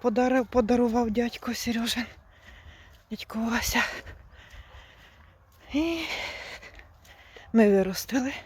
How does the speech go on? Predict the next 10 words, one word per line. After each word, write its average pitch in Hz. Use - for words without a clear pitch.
Потім 202
підкупили 196
ще 277
одну 285
корівку. 302
Бейжа 196
називалась. 254
От. 208
А 170
ця 277